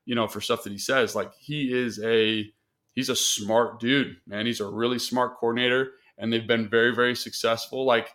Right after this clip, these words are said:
you know, br-, bringing in, like, Casey Toohill, bringing in James Smith-Williams, guys to, and then not losing a beat,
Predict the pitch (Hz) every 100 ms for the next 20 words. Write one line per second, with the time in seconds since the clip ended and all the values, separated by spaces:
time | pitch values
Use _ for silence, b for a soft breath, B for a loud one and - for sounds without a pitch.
0 | b b b b 120 117 98 123 127 123
1 | 131 127 127 127 123 117 113 - 127 120
2 | 131 - 147 135 107 95 98 117 117 123
3 | 123 117 117 123 120 117 120 139 123 104
4 | - 110 113 113 - 117 113 101 b b
5 | b - 123 123 120 107 120 127 135 135
6 | 131 131 110 135